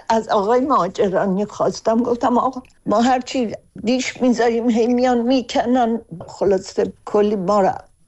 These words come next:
اذیت می‌کنن، یه کاغذ به ما بدیم ما بتونیم دیش بذاریم. جمله‌شون این بود، گفتن شما دیشتون رو بذارین، حالا احتیاج نیست کاغذ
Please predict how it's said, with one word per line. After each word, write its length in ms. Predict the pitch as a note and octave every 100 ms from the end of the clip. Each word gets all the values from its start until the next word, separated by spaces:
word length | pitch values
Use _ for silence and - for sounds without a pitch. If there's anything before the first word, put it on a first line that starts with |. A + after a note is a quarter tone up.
| -
اذیت 440 | F#3 - F#3+ G#3 -
می‌کنن، 580 | - D#3 - D#3 D3+ - - _
یه 280 | G3+ B3+ C4+ - - -
کاغذ 500 | G#3 G3 A3 C4+ C4
به 80 | A3+
ما 180 | A3
بدیم 380 | A#3 C4 A#3+ B3+
ما 140 | C4 G#3+
بتونیم 560 | G3 G3+ A#3 G3+ G#3+
دیش 360 | F3+ G3+ F3 -
بذاریم. 600 | - D3 - C#3 B2+ - E3+
جمله‌شون 640 | A3+ G#3+ A3+ A3+ C4+ A#3
این 180 | A3 F#3
بود، 240 | D#3+ - - -
گفتن 320 | - C#4+ D4+ D4+
شما 300 | D4+ C4 C4+
دیشتون 600 | B3 C4+ D4 B3 C#4+ B3
رو 60 |
بذارین، 600 | A#3+ A#3+ G3+ D#3 D3+ F3
حالا 340 | F3+ F#3 F#3+ G#3 - -
احتیاج 540 | G#3 F#3 A3 G#3+ G#3+
نیست 300 | G#3+ G3 -
کاغذ 500 | - D#3+ C#3 D3 C3+